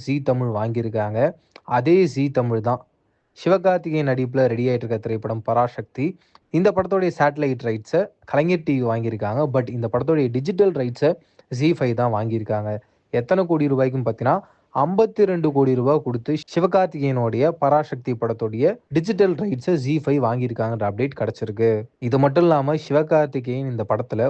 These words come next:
ஒரு ஸ்பெஷலான சாங்கை பாடியிருக்காராம். அந்த சாங் ஒரு ரிபலான சாங்கா இருக்கும். அந்த சாங்கோட டைட்டில் என்ன இருக்க வாய்ப்பு இருக்குன்னு பார்த்தீங்கன்னா, தரக்கு தரக்கு அப்படின்ற மாதிரி சொல்றாங்க. வெயிட் பண்ணி பார்ப்போம். அந்த சாங்ல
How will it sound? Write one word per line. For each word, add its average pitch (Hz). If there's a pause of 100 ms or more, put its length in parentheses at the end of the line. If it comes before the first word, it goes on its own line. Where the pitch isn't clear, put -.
ஒரு 123
ஸ்பெஷலான 135
சாங்கை 127
பாடியிருக்காராம். 107 (380)
அந்த 117 (100)
சாங் 170
ஒரு 131 (140)
ரிபலான 160 (140)
சாங்கா 123 (100)
இருக்கும். 127 (400)
அந்த 170
சாங்கோட 196 (100)
டைட்டில் 165 (100)
என்ன 143
இருக்க 139
வாய்ப்பு 123
இருக்குன்னு 117
பார்த்தீங்கன்னா, 107 (240)
தரக்கு 165 (120)
தரக்கு 143
அப்படின்ற 120
மாதிரி 117
சொல்றாங்க. 110 (220)
வெயிட் 127
பண்ணி 127
பார்ப்போம். 117 (100)
அந்த 113
சாங்ல 117